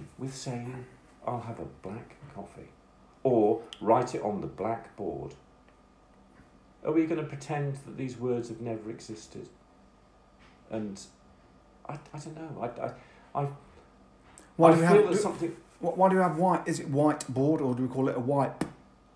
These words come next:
Speaker 2: board?
Speaker 1: What do we call it? Ooh. I don't know.
Speaker 2: D-, d-, what difference does
Speaker 1: I
Speaker 2: it
Speaker 1: know,
Speaker 2: make?
Speaker 1: I thought it was okay to call it a whiteboard.
Speaker 2: What difference does it make?
Speaker 1: I don't know, but if it was considered to be better than a blackboard, then that would be a problem, wouldn't it?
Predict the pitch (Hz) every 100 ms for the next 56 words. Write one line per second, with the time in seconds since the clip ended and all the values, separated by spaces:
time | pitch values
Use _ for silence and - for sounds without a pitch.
0 | _ - 107 101 90 82 - 143 - 104
1 | - - 143 170 - - _ - _ _
2 | _ _ _ _ _ _ - - - -
3 | 143 - - - 151 - - 160 175 185
4 | 160 113 113 120 113 - 117 107 107 -
5 | 120 - 85 82 76 80 71 - 67 71
6 | - - _ _ 175 170 175 151 147 151
7 | 151 127 - - - _ _ _ - -
8 | 87 95 98 - - - - - - -
9 | - 107 117 107 95 98 85 - 73 -
10 | 78 82 78 90 - 76 71 69 90 -
11 | - - - 147 165 - 143 139 - 117
12 | - 131 - -